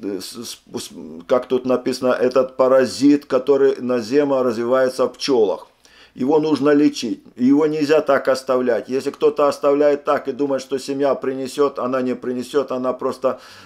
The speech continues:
ну, так сказать, очень медленно развивается и не может развиться, потому что это заразно. Не просто,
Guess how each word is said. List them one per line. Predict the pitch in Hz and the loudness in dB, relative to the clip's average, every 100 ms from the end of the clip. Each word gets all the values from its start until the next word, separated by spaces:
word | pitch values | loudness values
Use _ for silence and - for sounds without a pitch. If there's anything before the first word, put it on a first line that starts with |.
| - | -16
ну, | 113 123 131 131 127 | -8 -4 -2 -2 -2
так | 127 123 | -2 -2
сказать, | - 127 - | 0 -2 -2
очень | 147 165 156 147 143 | -2 0 0 0 0
медленно | 156 151 143 139 | 2 2 4 4
развивается | 135 127 135 135 139 131 131 | 4 2 2 4 4 4 2
и | 131 139 | -2 0
не | 139 | 0
может | 135 127 123 | 0 0 0
развиться, | 123 123 110 117 - 113 | 2 2 0 -4 -2 -4
потому | 113 123 123 | -2 -2 -2
что | - | 0
это | 123 113 | 0 0
заразно. | 104 127 143 135 113 101 107 104 | 0 0 2 2 0 -2 -4 -6
Не | 117 | -6
просто, | 123 139 196 208 151 139 | -6 0 0 2 2 0